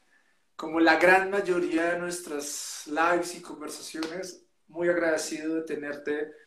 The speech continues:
en mi vida, no solo como marca, sino como amigo,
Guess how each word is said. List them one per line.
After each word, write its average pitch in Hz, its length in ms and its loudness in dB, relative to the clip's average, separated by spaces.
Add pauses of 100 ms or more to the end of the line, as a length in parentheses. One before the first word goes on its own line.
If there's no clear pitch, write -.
(440)
en 151 160 -6
mi 151 100 -2
vida, 202 360 6
no 170 120 0
solo 160 720 -2 (180)
como 147 500 -8
marca, 175 400 2
sino 156 300 -6
como 147 240 -6
amigo, 180 500 0